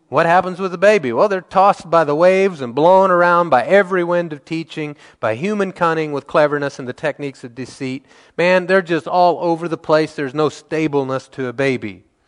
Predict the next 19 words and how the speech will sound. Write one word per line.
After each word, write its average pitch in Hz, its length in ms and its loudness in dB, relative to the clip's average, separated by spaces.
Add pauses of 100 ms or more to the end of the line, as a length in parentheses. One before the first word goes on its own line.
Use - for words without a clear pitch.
(380)
In 143 160 0
verse 156 240 2
fifteen, 160 640 -6 (420)
"But 165 240 0
speaking," 220 840 -4 (360)
there's 147 200 -6
that 143 200 2
speaking 131 520 -8
again. 101 420 -14 (880)
It'd 117 160 -20
do 127 120 -8
good 131 280 -4
to, 110 80 -14 (220)
to 123 120 -14
circle 165 540 0
that 110 240 0
word. 113 340 -8 (380)
That's 117 160 -10
words. 127 720 0